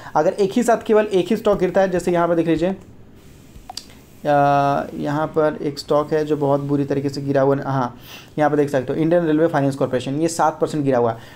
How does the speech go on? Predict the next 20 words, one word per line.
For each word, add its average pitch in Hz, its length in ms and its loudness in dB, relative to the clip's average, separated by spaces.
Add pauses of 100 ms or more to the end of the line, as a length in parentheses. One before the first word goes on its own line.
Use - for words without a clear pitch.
(160)
मतलब 214 240 2
इसमें 208 220 0
specific 220 580 -2
problem 139 280 2
है, 120 80 -4
क्योंकि 160 220 -2
ये 226 280 0 (420)
specific 190 680 -4
problem 180 240 0
क्या 196 120 2
है 196 60 2
कि 202 100 -4
government 165 340 2
stake 170 240 -2
बेच 139 140 0
रही 139 100 0
है 127 60 2
और 156 160 2
इसमें 208 320 -2
विकास 180 400 0